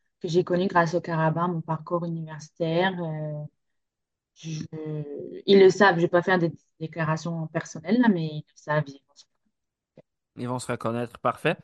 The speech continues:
Speaker 2: Et j'ai oublié de te demander, euh, pour pratiquer l'enseignement, t'aimerais mieux le faire ici ou t'aimerais mieux le faire du côté de Nice ?
Speaker 1: C'est, euh,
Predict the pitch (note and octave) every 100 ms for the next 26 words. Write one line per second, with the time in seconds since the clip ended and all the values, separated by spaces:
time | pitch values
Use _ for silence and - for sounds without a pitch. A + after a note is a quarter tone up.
0 | - - - D3+ D3+ E3+ B3 C4 G3+ F#3
1 | E3+ A3+ C#4 D#3+ C3+ B2 A#2+ G#2 _ _
2 | _ _ - C#3+ C#3 - E3 - A3+ G3+
3 | E3+ D#3+ D#3+ A3 E3+ C#3 C#3+ F3+ E3+ -
4 | F3+ E3 E3+ F3 - B3 D#4+ - _ _
5 | C#3+ D3 D#3 D3 D#3 D#3+ C#3+ E3+ D#3 C3+
6 | - D3 D#3+ C#3 C3 D3 F3 - - G2
7 | _ _ _ _ _ _ _ _ _ _
8 | _ _ - G#3 G3+ F#3+ F#3 F#3 F#3 F3+
9 | F3+ F3+